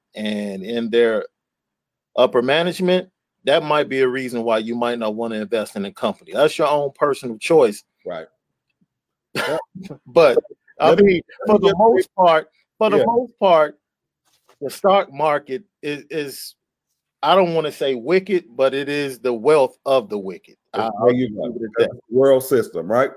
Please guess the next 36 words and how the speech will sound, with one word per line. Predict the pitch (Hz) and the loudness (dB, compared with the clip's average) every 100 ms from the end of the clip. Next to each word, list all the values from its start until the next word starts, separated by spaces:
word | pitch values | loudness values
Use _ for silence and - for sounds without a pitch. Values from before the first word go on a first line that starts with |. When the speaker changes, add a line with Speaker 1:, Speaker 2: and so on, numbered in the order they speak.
| - | -10
Speaker 1:
Yes. | 117 107 - - - _ _ | -6 -6 -8 -16 -20 _ _
Speaker 2:
Exactly. | 107 98 117 98 85 78 _ - | -8 0 0 0 -4 -12 _ -6
So | - 135 | 0 2
Bitcoin | 170 208 185 170 151 | 4 2 2 0 0
is | 139 131 | -2 0
simply | 180 170 151 143 | 0 0 0 -2
digital | 120 156 135 135 | 0 0 0 -6
currency. | - 160 131 85 - 76 - _ _ - | -6 -6 -6 -8 -12 -18 -18 _ _ -10
And | 107 | 0
whether | 127 143 | 2 2
you | 151 156 | 0 -2
believe | 156 151 160 | 2 4 4
it | 156 | 2
or | 156 | -2
not, | 135 127 - _ _ _ _ _ _ _ _ _ - | 0 -2 -4 _ _ _ _ _ _ _ _ _ -6
the | 104 | -2
world | 104 131 143 147 151 | 2 4 6 4 4
is | 165 185 | 4 4
going | 131 165 165 | 0 -4 -4
to | 160 | -6
go | 135 151 151 | -2 0 0
the | 127 | -2
way | 120 139 | 2 2
of | 131 104 | 2 -2
digital | 127 135 143 147 | -4 -4 -6 -8
currency. | - 135 123 123 127 | -8 -8 -8 -8 -8
Money | 110 113 143 147 | -6 -6 -4 -6
is | 156 127 | -6 -8
going | 107 139 143 139 | -4 -4 -4 -4
to | 131 | -4
go | 113 135 | 2 4
away | 135 127 131 135 | 4 4 2 0
sooner | - 123 135 143 | -2 -2 -2 -2
or | 139 | -2
later. | 120 120 | 0 0
It | 131 | -2